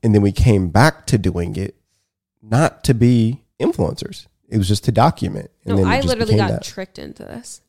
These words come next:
Speaker 1: I remember the first vlog that we did at C S U B that you and Chloe were in.
Speaker 2: <laughs>
Speaker 1: But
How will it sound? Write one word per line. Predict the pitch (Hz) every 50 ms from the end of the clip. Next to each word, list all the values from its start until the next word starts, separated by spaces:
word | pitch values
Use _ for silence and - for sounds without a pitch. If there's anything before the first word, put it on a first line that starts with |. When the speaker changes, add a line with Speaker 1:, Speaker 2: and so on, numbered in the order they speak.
| _ _ -
Speaker 1:
I | 123 151
remember | 170 180 175 151 135
the | 113 92
first | - - - - 117 113 120 120 - - 104
vlog | 87 90 90 90 87 85 85 80
that | - 78 -
we | 85 82
did | 80 78 78 76 76 80 - - _ _ _ _ _ _ -
at | 92 82 -
C | - - 85
S | 78 76 - -
U | - -
B | - - - - _ _ _ _ _ _ _ _ _ -
that | - -
you | 95 85 82 85 82
and | 82 85
Chloe | - 87 80 80 - - 50
were | 50 50
in. | - - - 123 - _ _ _
Speaker 2:
<laughs> | 247 240 240 - 262 240 254 233 233 _ _ _ _ _ _ - -
Speaker 1:
But | 87 87 82 80 - -